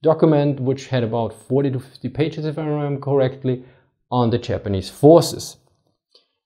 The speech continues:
And it begins, "So far, a safe judgment on the combat value of Japanese army against a modern, equipped and trained enemy cannot be derived from the progress of the Sino-Japanese campaign."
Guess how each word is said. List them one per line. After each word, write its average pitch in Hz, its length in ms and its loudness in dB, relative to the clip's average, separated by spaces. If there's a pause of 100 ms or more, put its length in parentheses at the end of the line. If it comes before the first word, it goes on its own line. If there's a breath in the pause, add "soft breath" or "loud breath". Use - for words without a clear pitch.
(360)
And 139 140 8
it 135 140 6
begins, 170 480 6 (1300)
"So 180 180 6
far, 170 380 6
a 117 60 4
safe 185 280 4
judgment 185 440 4
on 117 80 0
the 120 80 -2
combat 175 380 2
value 143 420 4
of 123 140 -4
Japanese 156 460 -2
army 131 360 2
against 117 320 -2
a 117 60 -2
modern, 135 600 2
equipped - 540 -2
and 123 180 -2
trained 120 320 2
enemy 131 500 2 (160)
cannot 160 320 4
be 165 80 2
derived 120 540 4
from 120 160 0
the 101 60 -4
progress 170 480 0
of 135 100 -4
the - 80 -12
Sino-Japanese 123 800 0
campaign." 104 580 -4